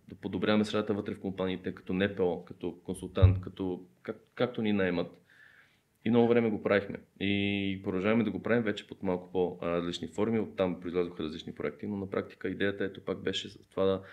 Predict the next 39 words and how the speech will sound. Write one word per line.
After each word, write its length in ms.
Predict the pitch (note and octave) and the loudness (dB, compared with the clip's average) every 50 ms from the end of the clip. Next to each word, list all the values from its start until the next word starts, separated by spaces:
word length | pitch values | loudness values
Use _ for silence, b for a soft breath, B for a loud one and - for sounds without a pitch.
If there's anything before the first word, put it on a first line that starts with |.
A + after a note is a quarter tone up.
| B B B B B B B | B B B B B B B
да 80 | - F#2 | -4 -4
направим 300 | F#2 E2 - - G2 A2 | -4 0 2 2 2 4
България 420 | C3+ C3+ B2+ B2+ C3+ B2+ A#2+ A#2+ | 4 2 2 2 2 2 2 2
по-добро 260 | - B2 A#2+ A2+ A#2 A2 | 0 0 0 2 4 4
място 280 | A2 A2 A2 - - | 4 2 0 -2 -6
през 160 | - G2 F#2 | -6 -6 -6
бизнеса. 380 | F2+ F#2+ F#2 F2+ E2+ - - - _ _ _ _ _ _ _ _ _ B B B B B B B - | -4 -4 -4 -4 -4 -6 -8 -14 _ _ _ _ _ _ _ _ _ B B B B B B B -6
И 60 | - | 0
тъй 140 | - A#2 A2+ | 0 0 0
като 200 | - - A#2 G#2+ | 0 -2 -6 -2
ти 100 | - G#2+ | 0 0
не 80 | G#2 | 2
можеш 220 | G2 F#2 G2+ A2 - | 2 2 0 0 -2
да 80 | G#2 | -2
влезеш 280 | F#2 G2 G2 F#2 F2 - | 0 2 2 2 0 -2
в 40 | - | -8
чуждия 300 | - F2 D#2+ E2+ E2+ D#2 | -8 -8 -4 -4 -4 -4
бизнес, 480 | C#2 D2 D2 D#2 D2+ D#2 D#2+ - - _ _ _ _ _ _ _ _ - | -6 -8 -8 -6 -8 -8 -8 -12 -18 _ _ _ _ _ _ _ _ -4
можеш 320 | G2+ F2+ E2+ E2+ F#2 F#2+ | -2 -2 -2 -4 -6 -8
да 100 | - G2+ | -8 -8
го 100 | G#2 G#2 | -8 -8
консултираш 500 | - A2 G#2 G#2+ G2+ - A2+ A2+ A2+ - | -8 -8 -8 -8 -8 -4 -4 -4 -2 -2
и 40 | G#2 | -2
можеш 140 | G#2+ G#2 G2+ | -2 -2 0
да 60 | G2+ | -2
му 140 | G2 G2 G2 | -2 -4 -4
помагаш 380 | G2 F#2+ F2+ F2+ F2 - - | -4 -2 -2 -2 -4 -6 -8
и 40 | F#2+ | -6
можеш 200 | F#2+ F#2+ F#2+ F#2 | -2 -2 -2 -2
да 20 | - | -4
създаваш 400 | F#2+ F2 G2+ G2+ G2 F#2+ - - | -4 0 2 2 2 2 0 0
трендове, 520 | - A2 A2 G#2+ G2+ F#2+ F2+ F2+ G#2 - | 2 4 4 4 4 2 2 0 -2 -2
така 180 | - - A2 G#2+ | -2 -2 -2 -2
че 100 | - - | 0 0
той 120 | G#2 G2+ | -2 -2
да 60 | G2+ | -2
иска 160 | F#2+ - - | -4 -6 -4
да 80 | F2+ F2 | -4 -4
влезе. 320 | E2 E2+ E2+ D#2 - - | -2 -2 -2 -2 -4 -6